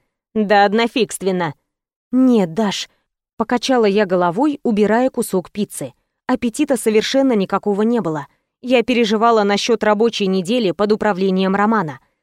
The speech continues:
Так скоро он не переведет меня. Он сам еще до конца не владеет делами. Он не сможет взять секретаря, который тоже мало в чем разбирается.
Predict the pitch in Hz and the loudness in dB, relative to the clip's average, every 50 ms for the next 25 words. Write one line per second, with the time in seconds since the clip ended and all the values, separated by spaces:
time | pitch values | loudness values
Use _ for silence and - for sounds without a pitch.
0 | _ _ _ - 320 294 285 - - - - 294 302 294 254 208 208 220 240 240 | _ _ _ -2 -2 -2 -2 -2 -8 -4 0 2 2 4 4 4 4 4 4 2
1 | 247 247 - 277 247 262 269 277 226 320 302 - 190 185 175 170 151 123 - _ | 0 0 0 0 0 0 0 0 0 0 -2 -2 -2 -4 -2 -4 -6 -8 -10 _
2 | _ _ _ _ _ - - 277 269 254 - - 269 254 247 220 196 185 - - | _ _ _ _ _ -2 2 4 4 4 2 2 0 2 2 2 0 -2 0 -2
3 | 220 185 185 - 202 208 196 - 240 233 233 220 190 165 196 202 196 175 233 233 | 0 0 0 0 0 0 0 0 0 0 2 0 0 0 0 0 0 0 0 -2
4 | 226 202 175 196 247 254 240 214 165 156 143 147 _ _ _ _ _ _ - - | -2 -2 0 0 2 2 2 0 -2 -4 -6 -10 _ _ _ _ _ _ -2 2
5 | 285 262 254 247 247 240 - - 254 269 262 196 214 170 165 170 180 233 226 - | 2 4 4 4 2 0 0 0 2 2 2 0 -2 -4 -4 -2 0 0 0 0
6 | - - 220 - 196 196 - 190 185 214 254 277 262 _ _ _ _ _ _ - | -4 -8 -6 -4 -4 -4 -2 -2 0 0 0 -2 -2 _ _ _ _ _ _ -2
7 | 285 277 - 285 269 262 262 220 - 285 269 214 160 185 180 196 208 220 202 - | -2 0 2 2 2 2 0 0 0 0 0 0 0 0 0 0 2 0 0 -2
8 | - - 202 196 190 190 160 165 220 202 180 160 156 - - 160 139 | -2 -2 -2 -2 -2 -2 -2 -2 -2 -2 -2 -4 -6 -8 -12 -14 -14